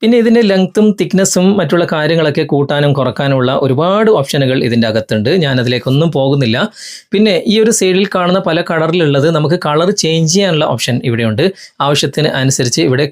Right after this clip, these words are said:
കളേഴ്സ് എന്ന ഭാഗത്ത് ക്ലിക്ക് ചെയ്തിട്ട് നമുക്ക് ചേഞ്ച് ചെയ്യാം. ഇപ്പം ഗ്രീൻ ആണെങ്കിൽ ഗ്രീൻ മാറ്റിയിട്ട് നമുക്ക് ഇഷ്ടമുള്ള കളർ ഇവിടെ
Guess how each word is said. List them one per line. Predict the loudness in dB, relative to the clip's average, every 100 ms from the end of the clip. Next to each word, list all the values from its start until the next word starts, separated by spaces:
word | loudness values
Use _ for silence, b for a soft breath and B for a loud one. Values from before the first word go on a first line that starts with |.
| -2
കളേഴ്സ് | -2 0 0
എന്ന | 0 0
ഭാഗത്ത് | -2 -4 -6
ക്ലിക്ക് | -6 -4 -4
ചെയ്തിട്ട് | -4 -2 0
നമുക്ക് | 0 0 -2 B B -2
ചേഞ്ച് | 0 0 0
ചെയ്യാം. | -2 -2
ഇപ്പം | -2 0
ഗ്രീൻ | 0 0
ആണെങ്കിൽ | 0 0 -2
ഗ്രീൻ | 0 0 0
മാറ്റിയിട്ട് | -2 -2 -2 -2
നമുക്ക് | -2 -4
ഇഷ്ടമുള്ള | -2 -2 0 -2 -2
കളർ | -2 0
ഇവിടെ | 0